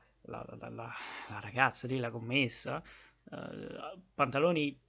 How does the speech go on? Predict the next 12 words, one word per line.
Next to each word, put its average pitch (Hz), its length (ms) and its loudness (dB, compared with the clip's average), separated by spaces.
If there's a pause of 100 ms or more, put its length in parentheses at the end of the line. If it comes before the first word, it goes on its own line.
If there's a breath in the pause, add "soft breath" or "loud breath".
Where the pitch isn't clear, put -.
incredibilmente 147 800 0
orribili, 151 840 8
eh, 135 680 0
<laughs> - 920 -10
ero, 180 280 0
diciamo, 208 500 0
arrivato 170 300 4
alla 139 120 4
conclusione 151 500 4
di 147 80 2
aver 135 220 0
trovato 160 720 4